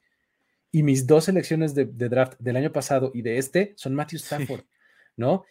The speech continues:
Speaker 1: Y, y quiero a este, a Von Miller, y te voy a meter una segunda y una cuarta por él.
Speaker 2: Sí.
Speaker 1: Y, y, y de repente se me lesionó Cam Akers en el, en el off-season, y entonces le metí
Speaker 2: Sonny.
Speaker 1: una quinta a Sonny Michel,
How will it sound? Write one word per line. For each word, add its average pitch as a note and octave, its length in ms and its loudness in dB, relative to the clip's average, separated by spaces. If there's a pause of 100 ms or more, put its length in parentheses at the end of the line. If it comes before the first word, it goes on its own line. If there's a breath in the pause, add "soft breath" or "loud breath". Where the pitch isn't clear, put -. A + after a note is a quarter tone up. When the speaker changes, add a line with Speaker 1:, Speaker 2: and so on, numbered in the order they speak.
(140 soft breath)
Speaker 1:
Y, C#3 220 -6
y B2+ 240 -4
quiero E3 480 6
a B2 140 -2
este, B2+ 500 -2
a G#2+ 260 -6
Von C3+ 300 0
Miller, D3+ 420 2 (220 soft breath)
y C3 80 -6
te C3 100 -8
voy C3+ 120 0
a - 20 2
meter E3+ 220 0
una E3+ 120 0
segunda D#3+ 320 0
y E3 80 2
una D#3+ 160 -2
cuarta D#3+ 420 0
por B2+ 140 0
él. D3 240 0 (140)
Speaker 2:
Sí. G#2+ 280 -4
Speaker 1:
Y, B2+ 180 -4 (100)
y, C3 260 -6
y B2+ 100 -6
de B2+ 120 0
repente D#3+ 360 -2
se F#3 120 -2
me D3 80 -2
lesionó C3 380 -4
Cam E3 180 -2
Akers D#3 320 -2
en C#3 100 -4
el, A#2+ 140 -6
en A#2 120 -6
el A2+ 120 0
off-season, D3+ 480 -2
y C3+ 100 -4
entonces D3+ 380 -4
le C#3+ 80 0
metí A#2+ 160 -2
Speaker 2:
Sonny. D#3 140 0
Speaker 1:
una D#3+ 100 0
quinta F3 560 0 (380 soft breath)
a C3 100 -6
Sonny E3+ 240 2
Michel, F3+ 400 2